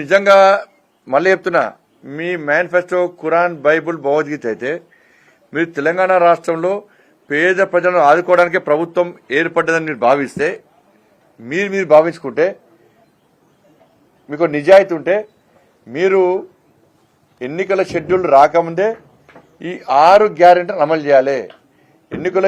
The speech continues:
షెడ్యూల్ పేరుతోని మీరు మళ్ళా తప్పించుకునే ప్రయత్నం, మోసం చేసే ప్రయత్నం చేస్తే దాన్ని ప్రజలు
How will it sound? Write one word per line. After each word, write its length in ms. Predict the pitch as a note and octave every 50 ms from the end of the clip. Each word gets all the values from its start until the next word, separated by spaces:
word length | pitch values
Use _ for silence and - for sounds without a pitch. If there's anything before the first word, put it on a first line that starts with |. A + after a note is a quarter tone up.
| F3+ F3+
షెడ్యూల్ 320 | - E3 D3 C#3+ F#3 G3 F#3 -
పేరుతోని 480 | F3 E3+ D#3+ D3 - E3 D#3+ E3 F#3 G#3 A3 A3+ - _ _ - - _ _ _ _ - A2+ A#2+
మీరు 220 | C#3 D#3+ F3+ F3+ F3 D#3
మళ్ళా 160 | D#3+ E3 F3+ F3 F3 -
తప్పించుకునే 540 | D#3+ D3+ - F#3 F#3 F#3 - F#3 F3+ F3+ F3+ F3+ -
ప్రయత్నం, 340 | D#3+ E3 E3+ E3 F3 E3+ E3 D#3 D#3 - - - - - - - - - - G#2+ A2
మోసం 340 | C3 D#3 F#3 F3+ F#3 F#3+ F#3 F3 E3
చేసే 240 | F3+ E3+ F3 F3+ F3+ F3 -
ప్రయత్నం 320 | D3+ D3 D#3 D#3 E3 D#3+ C#3
చేస్తే 260 | C3+ C3+ B2+ - F#3 G#3 A#3 - _ _ _ _ _ _ _ _ _ _ _ _ _ -
దాన్ని 200 | D3 E3 E3+ E3 E3
ప్రజలు 240 | - D3 D3+ F3+ F3